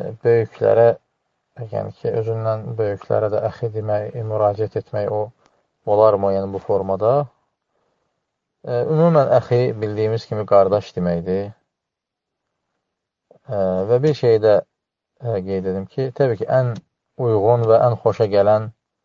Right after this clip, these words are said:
adlarla çağırmaq bəyənil-, e, bəyəniləndir. Bir insanın hansı adla çağırılmaq onun xoşuna gəlirsə, o adla çağırırsan. Və həmçinin böyüklərə də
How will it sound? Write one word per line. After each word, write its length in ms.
adlarla 600
çağırmaq 640
bəyənil-, 460
e, 200
bəyəniləndir. 840
Bir 60
insanın 420
hansı 580
adla 400
çağırılmaq 680
onun 220
xoşuna 380
gəlirsə, 420
o 160
adla 280
çağırırsan. 680
Və 140
həmçinin 500
böyüklərə 600
də 140